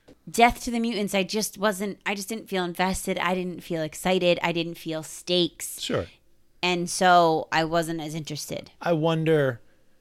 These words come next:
Speaker 2: seeing especially as Cyclops is on the cover of issue two, I wonder if that gets a little bit more embedded into and, and less solely focused on the Eternals.
Speaker 1: Yeah, and I think that's a,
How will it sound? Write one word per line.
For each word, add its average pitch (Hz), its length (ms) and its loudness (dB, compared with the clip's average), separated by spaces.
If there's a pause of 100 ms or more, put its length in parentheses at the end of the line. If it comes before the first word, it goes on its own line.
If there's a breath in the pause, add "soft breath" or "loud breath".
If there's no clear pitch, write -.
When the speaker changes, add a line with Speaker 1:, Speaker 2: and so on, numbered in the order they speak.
(460)
Speaker 2:
seeing 143 360 2
especially 127 420 2
as 104 100 0
Cyclops 117 480 2
is 120 120 -2
on 110 140 0
the 101 60 -6
cover 131 500 2 (220)
of 123 260 4
issue 120 180 0
two, 151 460 0 (140)
I 120 60 -4
wonder 117 260 0
if 104 160 -4
that 113 180 2
gets - 180 -6
a 113 60 -2
little 117 160 4
bit 120 100 0
more 117 240 -2
embedded 113 540 0
into 139 500 0
and, 110 240 -4
and 104 280 -4
less 113 400 0 (320 soft breath)
solely 123 580 4
focused 104 400 -2
on 104 120 -2
the 98 100 -4
Eternals. 82 480 -10
Speaker 1:
Yeah, 370 140 4
and 190 80 0
I 170 60 -2
think 262 280 -6
that's 202 260 0
a, 156 140 -2